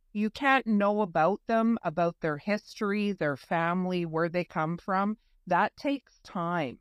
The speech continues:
And I, and again, I, uh, another thing I gotta say with that is, um, oversharing, ladies, don't do it. That is not intimacy. Oh, uh, telling about your past traumas and hurt and this guy cheated on you and, and this and that,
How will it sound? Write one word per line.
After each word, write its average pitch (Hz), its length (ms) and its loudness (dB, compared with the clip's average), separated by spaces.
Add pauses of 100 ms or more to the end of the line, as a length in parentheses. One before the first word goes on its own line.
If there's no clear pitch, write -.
And 240 200 2
I, 233 140 0
and 220 180 2
again, 226 320 0
I, 165 280 0
uh, 180 200 2
another 214 400 2
thing 214 240 -2
I 185 120 2
gotta 165 220 2
say 170 260 0
with 156 220 -4
that 151 260 0
is, 143 420 -6 (100)
um, 147 380 -2
oversharing, 196 840 0
ladies, 240 560 0
don't 180 420 0
do 156 240 0
it. 135 160 0 (600)
That 202 340 4
is 247 200 2
not 190 380 2
intimacy. 151 920 -4
Oh, 190 240 0
uh, 180 80 -4 (180)
telling 247 480 2
about 180 560 0
your 160 140 -2
past 185 500 -4
traumas 170 600 -2
and 156 100 -6
hurt 160 440 -2
and 151 200 -2
this 165 160 -2
guy 170 240 2
cheated 175 480 -2
on 156 240 0
you 160 300 0
and, 143 340 -2
and 151 220 -2
this 160 220 -2
and 165 180 -2
that, 160 320 -2